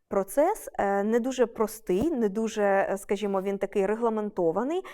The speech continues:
він відмінний від того процесу, який ви побачите під час розгляду вашої справи в суді, в третейському суді. Чому? Тому що, е, для медіації характерна гнучкість процесу.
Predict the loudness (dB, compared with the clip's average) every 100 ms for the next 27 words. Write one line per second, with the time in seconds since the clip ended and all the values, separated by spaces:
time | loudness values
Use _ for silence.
0 | -16 -4 -2 -2 -4 -2 0 -2 0 -2
1 | -2 -2 -4 -4 -4 -4 -2 -2 -2 0
2 | 0 0 -2 -2 -4 -6 -8 -8 -2 -2
3 | -2 -4 -4 -4 -2 -4 -4 -8 -6 -8
4 | -8 -10 -10 -10 -8 -4 -4 -4 -6 -4
5 | -6 -6 -10 -8 -8 -8 -8 -10 -16 -20
6 | -20 _ -6 -4 -2 -2 -2 -2 -2 0
7 | 0 0 -8 -4 -2 0 0 0 0 -2
8 | -4 -4 -4 -4 -4 -6 -6 -6 -4 -4
9 | -4 -8 -16 -12 -12 -10 -12 -12 -14